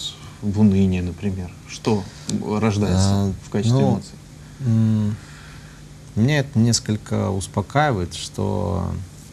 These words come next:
Speaker 2: ну, папа, он же папа, м, он, он такой. Я чё-то вспомнил щас, м,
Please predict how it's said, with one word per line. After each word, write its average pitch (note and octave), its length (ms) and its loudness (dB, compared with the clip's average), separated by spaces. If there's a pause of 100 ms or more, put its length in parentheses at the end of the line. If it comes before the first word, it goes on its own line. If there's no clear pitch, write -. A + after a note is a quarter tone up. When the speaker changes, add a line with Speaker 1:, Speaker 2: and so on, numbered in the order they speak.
(1040)
Speaker 2:
ну, G#2 240 2 (680)
папа, G#2 280 4
он F#2 140 2
же F#2 120 -4
папа, A2+ 420 -2 (580)
м, F#2+ 220 -2 (600)
он, F2+ 240 -2 (600)
он G2+ 160 -2
такой. G2 320 -4 (600)
Я G#2+ 120 4
чё-то A2 440 0
вспомнил B2 460 2
щас, - 420 0 (200)
м, G2 680 -2